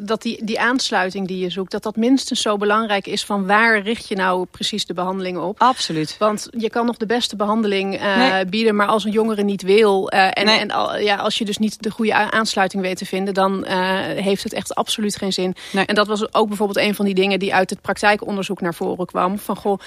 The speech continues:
Speaker 1: wij willen ons wel heel erg richten op de persoon, maar de motivatie en de
Speaker 2: Ja.
Speaker 1: aansluiting, dat is eigenlijk de kern. Eh, dat is het meest belangrijke."
Speaker 2: Ja.
Speaker 1: En wat ik heel mooi vind, wat jij ook zegt, van, "Goh, we kijken naar wat, wat is de stip op de horizon en waar
Speaker 2: Ja.
Speaker 1: gaan wij naartoe?" Want net als dat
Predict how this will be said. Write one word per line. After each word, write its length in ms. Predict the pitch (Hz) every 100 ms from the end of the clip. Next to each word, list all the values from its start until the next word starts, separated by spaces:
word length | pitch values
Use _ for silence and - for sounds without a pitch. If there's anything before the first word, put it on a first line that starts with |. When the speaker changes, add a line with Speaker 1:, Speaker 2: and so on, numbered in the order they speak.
| - -
Speaker 1:
wij 140 | 202
willen 200 | 196 214
ons 120 | 214 202
wel 100 | 202
heel 180 | 208
erg 120 | 208 208
richten 320 | 208 202 214
op 100 | -
de 80 | 196
persoon, 560 | 190 - 202 233 294 - - -
maar 240 | 185 185 190
de 80 |
motivatie 960 | 196 196 - - 202 233 233 - 214 214
en 140 | 196
de 60 | 185
Speaker 2:
Ja. 60 | -
Speaker 1:
aansluiting, 640 | 208 185 208 190 196 190
dat 160 | 190 202
is 80 | 196
eigenlijk 520 | 202 196 - 185 -
de 80 | 185
kern. 520 | - 190 175 175 175
Eh, 180 | - 190 185
dat 160 | 196
is 100 | 196
het 100 | 202
meest 240 | 190 185 175
belangrijke." 640 | 180 185 190 165 170 175
Speaker 2:
Ja. 160 | 202 214 - -
Speaker 1:
En 120 | -
wat 140 | 196 202
ik 80 | 202
heel 160 | 202
mooi 160 | 196 196
vind, 220 | 196 196
wat 160 | 180 190
jij 200 | 185 -
ook 180 | 220 -
zegt, 280 | 190 180
van, 140 | - 190
"Goh, 240 | 208 196 - - -
we 100 | 196
kijken 380 | 214 202 208 190
naar 440 | 185 190 190 190
wat, 260 | 196 202 -
wat 220 | 202 196
is 100 | -
de 80 | 220
stip 240 | - 208
op 100 | 202
de 60 | 196
horizon 720 | 196 220 240 220 220 214 220
en 260 | - 208 202
waar 100 | 202
Speaker 2:
Ja. 60 | 214
Speaker 1:
gaan 180 | 214 196
wij 120 | 196
naartoe?" 320 | 196 - 220
Want 160 | 202 190
net 180 | 220
als 120 | 214 -
dat 200 | 175